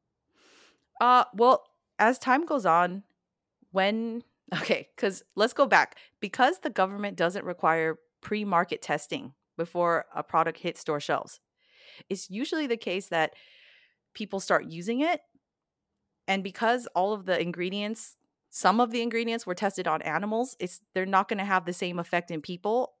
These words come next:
or people could have a reaction when the animals didn't. So that's the case with propylene glycol.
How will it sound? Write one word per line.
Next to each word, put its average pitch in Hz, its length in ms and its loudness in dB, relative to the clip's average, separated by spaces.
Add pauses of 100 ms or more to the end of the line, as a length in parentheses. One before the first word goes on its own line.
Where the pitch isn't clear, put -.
(100)
or 180 220 -2
people 196 340 -6
could 175 280 -10
have 175 200 -2
a 175 40 -10
reaction 175 480 -2
when 165 100 -2
the 160 100 -2
animals 160 340 -2
didn't. 185 280 -2 (1120)
So 196 140 -6
that's 180 200 4
the 220 60 -2
case 202 260 -2
with 175 80 -12
propylene 180 400 -2
glycol. 165 420 -4